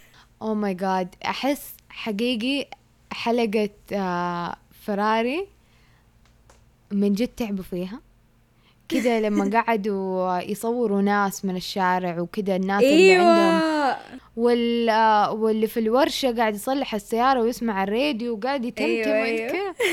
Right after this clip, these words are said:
Speaker 2: <laughs>
Speaker 1: ما أعرف هذا تمثيل ولا لا، بس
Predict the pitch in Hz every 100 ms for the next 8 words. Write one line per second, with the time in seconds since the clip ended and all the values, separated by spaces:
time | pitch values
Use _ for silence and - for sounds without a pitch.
0 | 302 294 - - 370 - 508 262 269 247
1 | 214 226 247 202 202 214 196 247 214 202
2 | 202 233 196 214